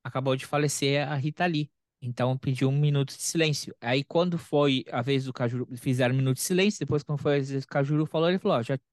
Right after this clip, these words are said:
é, tô tentando me conter aqui porque a Abby nos apresentou e, e ele, eu vou fazer minha pergunta só porque eu,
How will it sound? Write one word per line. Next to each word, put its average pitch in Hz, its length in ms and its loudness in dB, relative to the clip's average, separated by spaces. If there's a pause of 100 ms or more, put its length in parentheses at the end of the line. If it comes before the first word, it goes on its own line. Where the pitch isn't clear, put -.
é, 123 240 -4
tô 143 160 -6
tentando 156 320 0
me 156 80 2
conter 156 320 2
aqui 165 200 0
porque 180 400 -2 (240)
a 113 100 2
Abby 127 160 4
nos 123 500 4 (100)
apresentou 127 880 6 (120)
e, 117 520 -2 (140)
e 127 140 -4
ele, 131 420 2
eu 139 220 2
vou 147 100 4
fazer 147 220 2
minha 147 120 4
pergunta 143 380 0
só 147 220 2
porque 151 260 -4
eu, 135 140 0